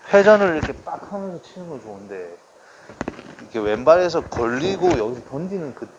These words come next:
반대 타이밍을 좀 지켜주면 훨씬 더 세게 칠 거예요. 그러니까 연습을 어떻게 하냐면, 백스윙 해놓고, 백스윙 해놓고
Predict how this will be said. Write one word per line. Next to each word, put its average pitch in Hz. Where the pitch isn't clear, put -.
반대 123
타이밍을 190
좀 98
지켜주면 110
훨씬 131
더 98
세게 123
칠 -
거예요. -
그러니까 110
연습을 147
어떻게 110
하냐면, 110
백스윙 175
해놓고, 180
백스윙 104
해놓고 165